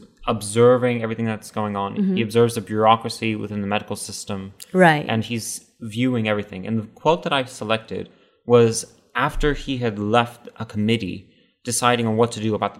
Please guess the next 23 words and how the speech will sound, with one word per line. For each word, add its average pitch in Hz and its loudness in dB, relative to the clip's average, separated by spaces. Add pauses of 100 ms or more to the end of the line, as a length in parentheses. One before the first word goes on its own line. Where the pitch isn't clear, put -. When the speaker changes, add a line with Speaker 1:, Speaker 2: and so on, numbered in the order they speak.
(120)
Speaker 1:
plague, 98 -8 (400)
and 117 -2
how 123 4
he 120 -8
was 117 -6
sort 117 0
of 110 0
looking 117 0
out 117 2
his 107 -2
window 107 0
and 104 -6
seeing 120 -2
the 107 -2
sights - -4 (320)
along 107 2
the 92 -6
street. - -12 (560)
And 117 -2
it 123 -6 (180)
reads 117 0
like 101 -4
so. 92 -10